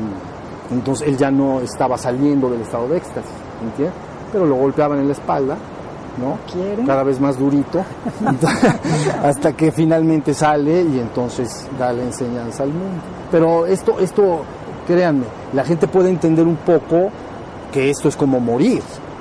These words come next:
Speaker 1: Y, y entonces te da miedo, porque dices, "Me voy a morir". No te, ¿qué te vas a morir? Si muerto estás ahorita.
Speaker 2: Exacto.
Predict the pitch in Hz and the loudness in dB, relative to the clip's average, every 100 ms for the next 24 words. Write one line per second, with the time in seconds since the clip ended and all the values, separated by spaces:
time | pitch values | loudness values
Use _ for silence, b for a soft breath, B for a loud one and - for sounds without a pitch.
0 | - - - - - - 127 139 143 143 | -14 -14 -10 -10 -8 -8 -4 0 2 2
1 | 160 156 139 143 196 285 180 117 - - | 2 2 2 4 4 4 2 -2 -12 -10
2 | 117 131 143 190 165 131 196 320 - - | -4 0 2 4 2 2 2 2 0 -8
3 | - - - 254 - - 262 320 262 143 | -14 -14 -6 -4 -4 -4 -2 0 0 0
4 | 127 135 269 311 - - - - 120 170 | 0 0 2 0 -2 -10 -12 -6 -2 0
5 | - - 107 - 117 180 302 - - 233 | 0 -2 -4 -4 -2 0 0 -4 -8 -6
6 | 185 - 240 180 - 180 170 180 | -6 -6 -8 -8 -8 -10 -8 -10